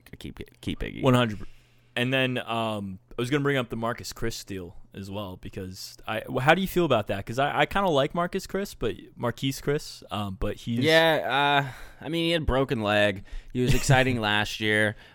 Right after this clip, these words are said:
Speaker 1: Uh, he was so young when he was drafted, and he does have somewhat of upside, but the, the Warriors did this for luxury tax
Speaker 2: Yeah.
Speaker 1: reasons. Um,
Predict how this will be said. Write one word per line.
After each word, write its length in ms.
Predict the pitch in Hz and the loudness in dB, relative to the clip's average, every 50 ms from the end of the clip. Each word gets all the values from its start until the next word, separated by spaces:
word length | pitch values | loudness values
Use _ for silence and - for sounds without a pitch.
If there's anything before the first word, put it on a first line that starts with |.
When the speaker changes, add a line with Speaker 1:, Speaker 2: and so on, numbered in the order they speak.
| _ - | _ -6
Speaker 1:
Uh, 300 | - 90 95 95 92 87 | -2 0 0 2 2 0
he 340 | 95 101 107 107 107 107 104 | 0 0 0 0 0 0 0
was 420 | 95 87 98 113 113 110 98 95 - | -2 -2 -2 -2 -2 -2 -4 -6 -8
so 440 | - - - - 147 139 151 151 | -10 -8 -4 0 2 4 4 4
young 340 | 139 123 120 120 120 120 117 | 4 2 2 2 0 0 -2
when 80 | 113 113 | -4 -4
he 140 | 113 107 107 | -4 -4 -6
was 100 | 101 92 | -6 -6
drafted, 480 | 110 107 104 104 107 - - 107 104 | -4 -2 0 0 -2 -2 -4 -6 -8
and 80 | 107 104 | -6 -6
he 140 | 107 113 120 | -6 -6 -4
does 300 | 107 113 110 131 143 131 | -2 -2 0 0 0 0
have 240 | - 120 107 117 110 | 0 0 0 0 -2
somewhat 320 | - - 117 113 110 110 101 | -4 -4 -4 -4 -4 -4 -4
of 140 | 90 80 | -4 -4
upside, 640 | 80 92 98 - - - 98 101 101 101 101 95 - - - - - _ _ _ _ _ | -4 -4 -4 -4 -4 -2 0 0 0 0 -2 -4 -6 -12 -20 -20 -20 _ _ _ _ _
but 460 | 101 101 101 98 92 85 - - - - | 0 2 2 2 0 -2 -6 -10 -12 -10
the, 80 | 90 95 | -8 -6
the 200 | 101 107 107 107 | -4 -4 -4 -4
Warriors 360 | 110 117 127 127 123 104 - | -2 0 0 0 0 0 -2
did 140 | - 101 95 | -4 -6 -6
this 120 | 104 98 | -6 -6
for 140 | - - 80 | -8 -10 -10
luxury 760 | 87 92 92 87 95 - - - 95 95 98 98 95 104 - - - - _ _ _ _ - | -8 -6 -6 -6 -6 -8 -10 -8 -8 -6 -6 -6 -8 -8 -10 -12 -18 -20 _ _ _ _ -4
tax 340 | - 113 107 107 104 - 107 | 0 0 2 0 0 -2 -4
Speaker 2:
Yeah. 280 | 107 101 98 92 87 | -2 0 0 0 0
Speaker 1:
reasons. 400 | 87 87 101 104 104 104 98 - - | -2 -4 -6 -8 -8 -10 -10 -12 -10
Um, 440 | 73 95 95 92 92 90 90 92 | -8 -8 -8 -6 -8 -8 -10 -14